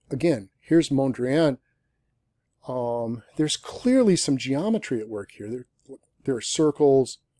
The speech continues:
uh, there are some angular lines, curvilinear and rectilinear, uh, but the whole thing feels more organic, more biomorphic, right?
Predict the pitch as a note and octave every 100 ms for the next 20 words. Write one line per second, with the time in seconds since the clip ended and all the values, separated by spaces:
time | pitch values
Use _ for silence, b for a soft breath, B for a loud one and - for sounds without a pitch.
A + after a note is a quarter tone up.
0 | _ _ _ A#2+ A2 A2+ B2 A#2 - A#2
1 | - C#3 C#3+ C#3 C3+ C3 B2+ C#3 C3+ B2+
2 | B2+ B2+ - D3+ C3+ C3+ C3 C3 B2+ B2
3 | B2 C3+ C3+ C3+ C3+ - _ _ _ -
4 | C#3 - C3 B2+ C3 B2+ C3 _ _ _
5 | _ _ _ _ B2+ B2 A#2 C3 C3+ -
6 | C4 B3+ F#3+ B3 A#3 - - D3+ G#3+ A3+
7 | D3 - - _ B2 B2+ B2+ D3 D3+ A#2+
8 | E3 A3 C3 - C3+ C3+ C3+ B2+ - _
9 | A#2+ A2 A#2+ B2+ C#3 F3+ B3+ - - _
10 | _ _ _ _ _ _ G#2 G#2+ F#3